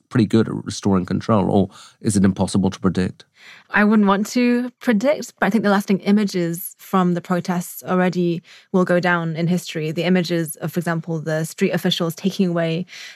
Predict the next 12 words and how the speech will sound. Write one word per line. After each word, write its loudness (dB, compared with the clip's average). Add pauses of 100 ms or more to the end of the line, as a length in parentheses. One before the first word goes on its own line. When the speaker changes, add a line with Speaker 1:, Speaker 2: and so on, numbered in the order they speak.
(120)
Speaker 2:
the 2
signpost 0
of -4
the 2
Urumqi 2
Middle 2
Street -2
in 2
Shanghai -2
where 0
the -6
protests -6